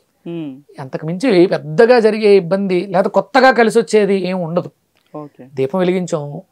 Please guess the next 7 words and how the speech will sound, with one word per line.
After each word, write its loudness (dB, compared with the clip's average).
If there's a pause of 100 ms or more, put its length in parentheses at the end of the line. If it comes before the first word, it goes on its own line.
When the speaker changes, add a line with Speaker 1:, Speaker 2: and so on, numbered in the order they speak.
(180)
Speaker 2:
అంటే, -12
దీపం -8
వెలిగించడానికి 0
ముందు 4 (380)
మీరు -4
తీసుకోవాల్సినటువంటి -4
బాధ్యతలు, -4